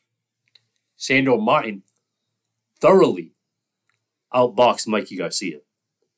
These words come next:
Mikey Garcia was looked at to just go through Sandor Martin. People didn't know much about Sandor Martin. Sandor Martin is the type of guy that makes great fighters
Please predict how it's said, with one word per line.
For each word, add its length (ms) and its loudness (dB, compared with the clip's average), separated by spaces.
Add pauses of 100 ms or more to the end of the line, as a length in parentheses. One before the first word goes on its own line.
(460)
Mikey 260 -4
Garcia 380 -2
was 180 -6
looked 240 -8
at 240 -4 (100)
to 120 -12
just 240 -10
go 160 -6
through 400 -8
Sandor 340 -8
Martin. 360 -10 (800)
People 200 -6
didn't 160 -4
know 120 -6
much 240 -8
about 200 -6
Sandor 240 -10
Martin. 340 -10 (800)
Sandor 380 -2
Martin 300 -2
is 180 -8
the 80 -20
type 260 -6
of 100 -18
guy 380 -2 (960)
that 180 -4
makes 300 -2
great 420 -6
fighters 540 -8